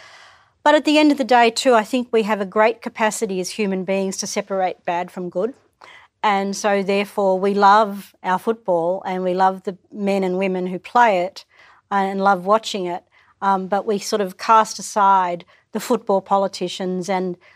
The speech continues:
what we, unfortunately, we, uh, to some extent become inured to the double dealing that goes on behind some of the commercial issues in the game.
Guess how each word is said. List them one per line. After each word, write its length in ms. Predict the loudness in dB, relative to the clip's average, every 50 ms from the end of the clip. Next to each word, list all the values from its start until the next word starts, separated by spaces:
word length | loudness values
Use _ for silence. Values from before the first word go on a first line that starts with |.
| _ _ _ -2
what 240 | 0 2 2 2 2
we, 380 | 0 0 2 2 0 -2 -4 -2
unfortunately, 1040 | -2 -2 -2 -2 -2 0 0 0 0 -2 -4 -4 -4 -4 -6 -6 -6 -4 -4 -6 -6
we, 180 | -6 -6 -6 -8 -8 -12 -12
uh, 100 | -12 -12 -12 -18 _ _ -20 -20 _ _ _ _ _ -10
to 120 | -10 -6
some 260 | -2 0 0 2 2
extent 320 | 0 -4 -4 -4 -4 -4 -6
become 280 | -6 -6 -4 -2 -2
inured 540 | -2 0 0 0 2 2 2 2 0 -2 -4 -8
to 320 | -6 -4 -4 -2 -4 -4 -8 _ -20 -20 _ _ _
the 80 | 0 0
double 360 | 2 4 4 4 4 4 2
dealing 420 | 0 0 0 2 2 0 0 -2 -4
that 160 | -6 -6 -2
goes 320 | -2 0 0 0 -2 -4
on 180 | -6 -6 -6 -4
behind 460 | -6 -6 -4 -4 -4 -4 -4 -6 -6
some 140 | -8 -10 -10
of 60 | -10
the 60 | -12
commercial 600 | -14 -14 -12 -10 -8 -6 -6 -8 -8 -10 -10 -8
issues 440 | -10 -10 -12 -10 -10 -10 -10 -10 -10
in 100 | -10 -10
the 60 | -10
game. 380 | -8 -8 -10 -10 -10 -14 -20